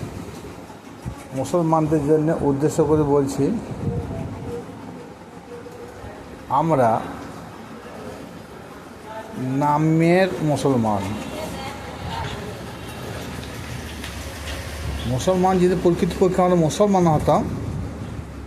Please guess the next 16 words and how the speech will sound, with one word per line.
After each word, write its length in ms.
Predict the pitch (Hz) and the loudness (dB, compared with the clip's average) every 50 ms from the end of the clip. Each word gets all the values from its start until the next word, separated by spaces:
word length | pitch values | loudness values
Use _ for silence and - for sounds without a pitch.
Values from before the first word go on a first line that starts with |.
| - - - - - - - - - - - - - | -10 -10 -10 -10 -10 -10 -10 -6 -4 -4 -2 0 2
বা 100 | 147 147 | 2 4
মুসলিম 540 | 147 151 156 151 - 165 170 175 175 170 | 4 4 2 4 4 4 6 6 8 8
বলে 120 | 170 175 175 | 8 6 6
দাবি 240 | 151 156 147 151 156 | 6 6 4 4 4
করতে 220 | 175 175 165 - 160 | 4 4 4 4 4
পারতাম, 460 | 156 151 135 - - 156 185 247 - - - - - - - - - - - | 4 4 4 4 4 4 4 4 2 -2 -4 -4 -6 -6 -6 -8 -8 -4 0
তাহলে 180 | 127 131 131 131 | 0 2 2 2
আমাদের 400 | 131 143 160 170 165 151 160 160 | 2 4 4 4 6 6 4 4
মধ্যে 440 | 156 151 147 135 135 156 196 233 - - - - - - - - - - - - - | 4 4 2 4 4 4 4 4 2 -2 -6 -8 -10 -10 -10 -8 -8 -8 -8 -4 -4
এত 240 | 123 135 - - 160 - - | -2 0 2 2 2 2 0
ফিরকাবাদ 640 | - - 156 147 139 - 151 143 135 139 143 165 180 180 - - - - - - - - - - - - - - - | 2 2 2 2 4 2 2 4 6 6 4 4 2 0 -4 -10 -12 -12 -12 -12 -14 -14 -12 -10 -10 -10 -10 -10 -4
থাকতো 360 | - 139 143 139 - - 135 | -2 0 0 0 0 0 0
না। 140 | 113 107 101 95 87 87 - - - - - - - - - - - - - - - - - - - - - - - - - - - - - - - - - - - - - - 85 85 - - - - - - - - - - - - - - - - - | 0 0 -2 -4 -6 -8 -10 -12 -14 -14 -14 -14 -14 -14 -14 -16 -16 -16 -16 -18 -18 -18 -18 -18 -18 -18 -18 -18 -18 -18 -16 -14 -14 -14 -14 -12 -12 -12 -8 -6 -6 -4 -4 -4 -2 -2 -2 -2 -4 -4 -4 -6 -6 -8 -10 -8 -8 -8 -8 -8 -10 -4 0
এই 160 | - 156 165 | 2 4 4
মানুষ 460 | 165 156 160 170 185 202 196 - - | 6 6 6 6 6 6 4 4 0
বিভিন্ন 440 | 127 139 143 170 185 220 208 202 202 | 0 2 4 6 6 8 8 6 6